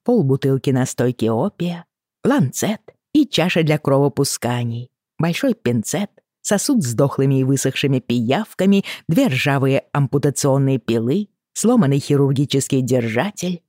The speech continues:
мешочек корпии для обработки ран и огромная банка камфорной мази.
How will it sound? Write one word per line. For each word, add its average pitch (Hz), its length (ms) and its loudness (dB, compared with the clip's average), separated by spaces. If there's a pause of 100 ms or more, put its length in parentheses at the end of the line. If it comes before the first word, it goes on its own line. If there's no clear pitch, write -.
(200)
мешочек 208 600 0
корпии 139 440 2
для 135 180 2
обработки 131 520 0
ран 143 420 2 (300)
и 294 100 2
огромная 247 540 2
банка 147 600 -2 (260)
камфорной 139 640 0
мази. 113 760 -4